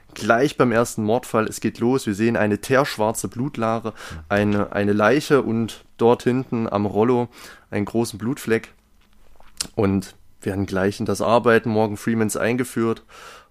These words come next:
Speaker 1: und sehen schon, ähm, so ein bisschen was zur Grundthematik des Films.
Speaker 2: Mhm.
Speaker 1: Morgan Freeman wird also wahrscheinlich bei der Polizei arbeiten, ein Detektiv sein.
Speaker 2: Mhm.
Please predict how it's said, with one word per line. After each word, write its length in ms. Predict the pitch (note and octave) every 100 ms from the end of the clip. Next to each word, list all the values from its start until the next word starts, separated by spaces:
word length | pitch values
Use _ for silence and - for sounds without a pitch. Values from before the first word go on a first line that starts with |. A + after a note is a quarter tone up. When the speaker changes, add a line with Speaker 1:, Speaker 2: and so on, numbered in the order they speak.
| _
Speaker 1:
und 480 | G2+ G2 F#2+ F#2+ -
sehen 440 | A2 F#2+ A2+ E3
schon, 460 | F3 - A#2+ C3 C3+ - - - - - _ _ _ -
ähm, 680 | G#2 G2 G2 G2 F#2+ F#2+ F#2+ - _ _ _ _ _
so 280 | - - G2+
ein 240 | G2+ F#2 - _
bisschen 500 | - D3 - - B2+ G2+
was 440 | G#2 - - - - _ _ _ _ _
zur 200 | - G#2+
Grundthematik 800 | - A2+ C3+ G2+ F#2+ G2 G#2+ -
des 160 | -
Films. 560 | - D3+ F#3 G#3 G#3 - - - - - F2
Speaker 2:
Mhm. 140 | E2 D2+ - - -
Speaker 1:
Morgan 260 | - G2 F#2+
Freeman 380 | - G#2 G2 F2+
wird 200 | F#2 -
also 420 | - - - G#2 -
wahrscheinlich 680 | - - F#2+ F#2+ G2+ - - - _ - -
bei 100 | -
der 100 | -
Polizei 520 | - - G2+ - A#2 A2
arbeiten, 540 | G#2+ F#2+ G2 G2+ -
ein 160 | - -
Detektiv 600 | G2+ G2+ - - F#3 -
sein. 440 | - A2 G#2+ A2 - - - E2+
Speaker 2:
Mhm. 120 | E2+